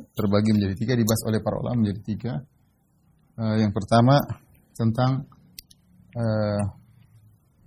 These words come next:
pemikiran-pemikiran di luar Islam. Di luar Islam. Yang ini, eh, dikenal dengan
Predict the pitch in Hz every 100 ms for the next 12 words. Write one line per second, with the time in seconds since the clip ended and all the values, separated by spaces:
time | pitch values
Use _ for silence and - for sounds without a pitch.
0 | _ _ _ _ 117 117 127 131 120 113
1 | 127 123 110 110 - - 107 95 87 -
2 | _ - - - - - - - _ _
3 | - _ _ _ _ _ _ _ _ _
4 | - - - _ _ _ _ - 117 107
5 | 104 107 107 117 101 101 95 90 _ _
6 | - - - - - _ _ _ - _
7 | - _ _ - _ - _ _ _ _
8 | _ _ _ - _ _ _ _ _ _
9 | _ _ _ _ _ 113 120 131 135 -
10 | - _ _ _ 127 120 113 113 107 110
11 | 113 - 120 120 107 117 123